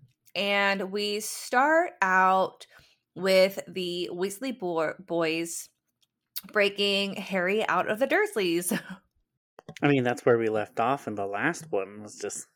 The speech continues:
Speaker 2: he's just literally facing Harry and saying, "Hey, how are you doing, Harry?" And Harry's, like, trying to figure out what's going on.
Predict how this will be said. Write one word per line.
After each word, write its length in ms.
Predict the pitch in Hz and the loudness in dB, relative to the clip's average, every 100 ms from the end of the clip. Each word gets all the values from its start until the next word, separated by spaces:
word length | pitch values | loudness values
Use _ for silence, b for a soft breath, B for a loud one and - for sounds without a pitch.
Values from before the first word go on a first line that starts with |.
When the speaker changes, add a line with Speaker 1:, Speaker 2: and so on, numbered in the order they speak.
| 120 135 | -14 -10
Speaker 2:
he's 380 | 120 113 - | -10 -10 -14
just 260 | - 113 - _ _ _ _ _ _ | -8 -8 -8 _ _ _ _ _ _
literally 680 | 123 117 120 123 127 110 107 | -8 -2 2 2 2 0 -4
facing 520 | - 113 107 - 104 | -6 -6 -6 -10 -10
Harry 300 | 113 107 110 | -8 -8 -8
and 80 | 107 | -10
saying, 240 | - 101 113 | -10 -8 -2
"Hey, 240 | 190 226 | 0 0
how 140 | 175 233 | -2 -4
are 60 | |
you 100 | 202 | -4
doing, 240 | 202 226 131 | -4 -4 -6
Harry?" 260 | 131 165 | -8 -6
And 100 | 131 | -8
Harry's, 280 | 113 104 104 | -6 -6 -6
like, 240 | 101 98 - _ _ _ _ _ _ _ _ _ _ _ _ _ _ | -6 -6 -8 _ _ _ _ _ _ _ _ _ _ _ _ _ _
trying 300 | - 135 120 | -4 -4 -4
to 60 | 113 | -4
figure 260 | 123 113 | -4 -2
out 120 | 104 | -2
what's 220 | 101 107 - | -2 -6 -4
going 320 | 113 104 104 | -4 -4 -8
on. 380 | 113 110 107 | -8 -8 -12